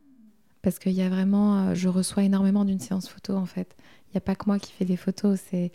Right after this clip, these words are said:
c'est la rencontre et c'est leur, euh, leur façon de s'exprimer, euh,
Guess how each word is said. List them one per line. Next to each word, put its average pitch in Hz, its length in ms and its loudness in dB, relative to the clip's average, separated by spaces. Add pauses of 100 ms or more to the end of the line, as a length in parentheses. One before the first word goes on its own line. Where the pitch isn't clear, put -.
(480)
c'est - 260 -4
la 180 140 0
rencontre 190 680 -2
et 175 180 -2
c'est 170 1000 -2
leur, 175 340 -2
euh, 175 420 -2
leur 165 380 -4
façon 202 680 -2
de 190 120 -8
s'exprimer, 185 720 -4
euh, - 20 -4